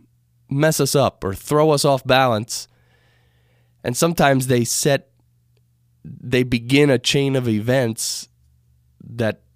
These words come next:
leads to some other problems. Like we talked about, if you're, if you, if you wake up and you don't feel so good and you stub your toe and, uh, you spill coffee on yourself in the car and,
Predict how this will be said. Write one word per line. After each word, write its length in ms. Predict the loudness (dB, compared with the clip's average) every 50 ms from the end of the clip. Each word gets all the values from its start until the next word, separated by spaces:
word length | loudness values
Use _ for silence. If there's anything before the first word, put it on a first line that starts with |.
| _ _ _ _ _ _ _ -4
leads 340 | -2 0 0 0 0 -2 -4
to 140 | -4 -4 -4
some 300 | -4 -4 -4 -6 -6 -6 -4
other 160 | -4 -4 -4
problems. 600 | -2 0 0 0 0 0 -2 -6 -10 -12 -14 -16 -18 _ _ _ _ _ _ _ _ _ _ _ _ _ _ _ _ _ _ _ _ _ _ _ -4
Like 200 | -4 -4 -2 -4
we 80 | -2
talked 240 | 0 0 0 0 -2
about, 220 | -2 -4 -4 -4 -6
if 120 | -6 -6
you're, 280 | -4 -4 -4 -4 -6 -8 -12
if 180 | -18 -12 _
you, 320 | -6 -6 -6 -6 -8 -10 -14 _ _ _ _ _ _ _ _ _ _ _ _ _ _ _ _ _ _ _ _ _ _ _ _ -10
if 180 | -10 -8 -6 -6
you 80 | -2 0
wake 240 | 2 2 2 2
up 240 | 2 2 2 0 -2
and 140 | -2 -2 0
you 60 | 0 0
don't 220 | -2 -2 -2 -2
feel 160 | -2 -2 0
so 180 | 0 0 -2 -2
good 400 | 0 0 0 2 2 2 0 0
and 200 | -2 -4 -4 -4
you 60 | -4
stub 340 | -4 -4 -2 -2 -2 -2 -2
your 100 | -4 -4
toe 500 | -2 -2 0 0 0 0 0 0 -2 -2
and, 240 | -4 -6 -10 -14 _ _ _ _ _ _ _ _ _ _ _ _ _ _ _ _ _ _ _ -10
uh, 500 | -8 -6 -6 -4 -4 -4 -4 -6 -6 -8 -10 _ _ _ _ _ _ _
you 120 | -8 -8 -6
spill 260 | -2 0 0 0 2
coffee 400 | 2 2 2 2 2 2 0 0
on 160 | 0 0 0
yourself 720 | 0 -2 0 0 0 0 0 0 -2 -4 -8 -14 -20 _ _ _ _ _ _ _ _ _ _ _ -6
in 140 | -4 -4 -4
the 80 | -2 0
car 500 | 2 4 6 6 6 6 4 4 2 0
and, 260 | -2 -4 -6 -10